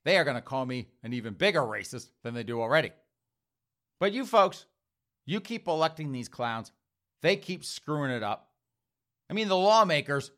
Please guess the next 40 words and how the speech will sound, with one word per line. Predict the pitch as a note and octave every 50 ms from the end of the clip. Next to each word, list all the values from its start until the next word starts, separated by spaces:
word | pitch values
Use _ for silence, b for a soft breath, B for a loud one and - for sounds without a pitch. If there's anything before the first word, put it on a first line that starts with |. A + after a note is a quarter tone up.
| _ _ -
them | G2 D3+ E3 E3 C#3
probing | D#3 - - C#3 C#3+ C#3+ C3 C3+ B2
the | A#2 A#2 A2
outages. | A2 A2+ A2+ A#2+ B2 A#2+ G#2+ B2+ B2 - - _ _ _ _ _ _ _ _ _ _ -
If | - D3 -
that | - G#3+ A3+ A#3+ A3+
isn't | G3+ D#3+ D3+ D#3 C3
a | B2 A2
joke, | F#2+ - C3+ B2 A#2+ A#2+ -
I | - B2+ C3
don't | A#2+ A#2+ A#2 A#2+
know | B2 A2+
what | G#2+ G#2+ A2 G#2+
is. | A2 A2+ G#2 G2+ - - _ _ _ _ _ _ _ _ _ _ _ -
But | - F3 F3
you | C4 B3
folks | F#3+ A3+ G3+ F#3 D3 -
down | D#3 D3 C#3 C3+
there, | C3 B2+ B2+ G#2 - _ _ _ _ _ _ _ _ _ _ _ _ _ _ _ -
enjoy | - C#3+ C#3 D#3+ A3 B3
your | C4 A3+ A3 G3+
corruption, | - - D#3+ D#3 D3+ - - D3+ C3+ B2 _ _ _ _ _ _
enjoy | - C#3 C3+ - D3+ G3 G#3
your | G3 F3+ D3+
dump | - - - D3 C#3+ C3+
of | C#3+ C3 A2
an | C3 B2
island, | A#2 A2+ A#2 A#2 A#2+ A#2+ G#2+ - _ _ _ _ _ _
and | - C#3 C#3+
enjoy | C#3+ C3 A#2+ - D3+ E3+ F3 F3 E3+ E3 D3+ D#3+ _ _ _ _ _ -
not | - C#3+ C3
having | A2+ C3+ C3 A#2+ A#2+ B2 A#2+
any | A#2+ A2+ A2
power. | - A2+ G#2 G2 F2 D2 - _ _ _ _ _ _ _ _ _ _ _ _ -
But | B2 -
don't | E3 F#3+ G#3 F3+
say, | - - E3+ D#3+ D3+ C#3+ A#2 - _ _ -
"Nobody | A#2+ C3 C3+ C3 A2 C3 B2 B2
warned | A#2+ A#2 A#2 A#2+ A#2 G#2 -
you." | C#2+